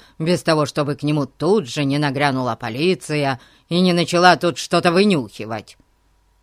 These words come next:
На мой взгляд, в этом не было решительно никакой нужды». «Видите ли, по всей вероятности, сюда вломились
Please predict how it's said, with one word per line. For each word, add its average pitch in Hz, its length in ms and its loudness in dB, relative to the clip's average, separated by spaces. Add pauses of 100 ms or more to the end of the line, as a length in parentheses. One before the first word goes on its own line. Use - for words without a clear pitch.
(280)
На 262 360 0
мой 254 240 0
взгляд, 160 480 2
в 147 40 -4
этом 160 260 0
не 180 200 -2
было 131 260 -4
решительно 135 840 -4
никакой 165 640 -2
нужды». 127 540 -4 (960)
«Видите 139 720 -2
ли, 110 540 -4
по 127 160 -6
всей 127 320 -6
вероятности, 147 1000 -2
сюда 131 320 -2
вломились 185 680 -2